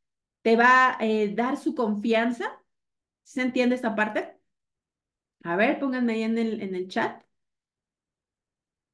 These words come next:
Bueno, ¿cómo hacer un buen seguimiento y no perseguimiento? <laughs> ¿Verdad? O sea, no perseguir a las personas, o sea, no se trata de andar ahí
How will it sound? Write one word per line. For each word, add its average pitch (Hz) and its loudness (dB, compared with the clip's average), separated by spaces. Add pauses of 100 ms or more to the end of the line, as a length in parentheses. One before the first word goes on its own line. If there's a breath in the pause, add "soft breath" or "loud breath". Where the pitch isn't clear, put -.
(760)
Bueno, 214 4 (840 soft breath)
¿cómo 403 6 (140)
hacer 339 6 (360)
un 302 8
buen 320 6
seguimiento 269 2
y 233 2
no 240 0
perseguimiento? 196 -4
<laughs> - -20
¿Verdad? 247 2 (480 loud breath)
O 233 4
sea, 220 0 (180)
no 320 6
perseguir 294 4
a 349 4
las 254 2
personas, 226 2
o 190 -2
sea, 202 0
no 247 0
se 330 -2
trata 330 -2
de 277 0
andar 233 0
ahí 254 -4